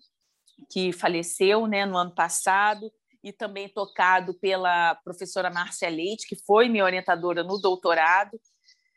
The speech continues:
Então, em razão desse conjunto de trabalhos, eu fui acompanhando essas mudanças, né? E mudanças que, como eu fui chamando a atenção, que não são num ni-, num, num sentido evolutivo, né? Que não tem uma seta única,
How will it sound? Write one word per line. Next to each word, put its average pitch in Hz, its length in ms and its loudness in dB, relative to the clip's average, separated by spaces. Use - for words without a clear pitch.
Então, 247 480 -2
em 240 140 -4
razão 240 420 -4
desse 254 220 -12
conjunto 220 340 -8
de 208 140 -8
trabalhos, 202 460 2
eu 247 80 -2
fui 247 160 -2
acompanhando 349 720 -2
essas 254 260 -2
mudanças, 165 800 -2
né? 202 320 0
E 233 80 2
mudanças 247 760 2
que, 208 140 -8
como 220 360 2
eu 202 80 2
fui 196 200 -8
chamando 196 300 -4
a 185 40 -4
atenção, 185 500 -4
que - 120 -6
não 185 180 -2
são 175 380 0
num 196 280 -4
ni-, 202 360 -2
num, 185 420 -4
num 190 140 2
sentido 196 400 0
evolutivo, 185 1120 -2
né? 190 260 0
Que 208 140 -6
não 180 140 -8
tem 202 180 -4
uma 185 160 -2
seta 196 720 -4
única, 196 600 -10